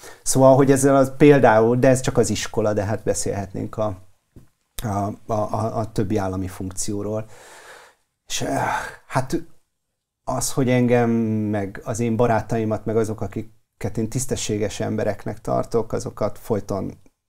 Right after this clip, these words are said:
ö, ez az állam megpróbálja kitaszítani ebből a közösségből, tehát, ö, amiről beszéltünk itt, ö,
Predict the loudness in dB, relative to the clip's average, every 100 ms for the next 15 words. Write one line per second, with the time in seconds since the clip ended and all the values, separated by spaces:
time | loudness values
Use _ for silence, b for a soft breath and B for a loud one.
0 | -8 -6 -4 -6 -8 -12 B B B B
1 | B B B -2 2 4 4 4 4 2
2 | 0 -2 -4 -4 -2 -4 -4 -4 -4 0
3 | 0 0 0 0 2 2 2 2 0 -2
4 | -4 -4 -2 -2 -2 -2 -2 0 -2 -6
5 | -12 _ -10 -10 -10 -12 -8 -6 -6 -8
6 | -10 -16 _ _ -20 _ _ _ _ _
7 | _ -8 -6 -2 0 0 2 0 0 -2
8 | -4 -4 -6 -6 _ 0 0 0